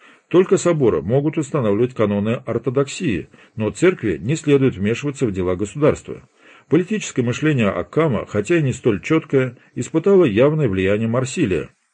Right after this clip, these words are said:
В своей философии Аккам продвинулся значительно дальше по направлению к эмпиризму,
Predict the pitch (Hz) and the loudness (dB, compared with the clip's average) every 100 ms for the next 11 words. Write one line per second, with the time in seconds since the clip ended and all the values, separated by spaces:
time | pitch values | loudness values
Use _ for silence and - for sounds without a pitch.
0 | _ _ _ _ _ _ _ - - 127 | _ _ _ _ _ _ _ -20 -4 2
1 | 147 196 135 104 95 170 127 90 90 123 | 4 4 2 0 0 -2 0 -2 -2 0
2 | 143 156 - - - 104 127 170 202 180 | -2 -4 -16 -20 -8 -2 0 2 2 2
3 | 180 139 120 135 170 190 160 101 127 - | 0 0 -2 -2 -4 -2 -2 0 0 0
4 | 87 107 107 98 98 113 120 110 123 156 | -4 -2 -2 -2 0 0 -2 -2 -2 0
5 | 170 104 85 73 | 0 0 -2 -14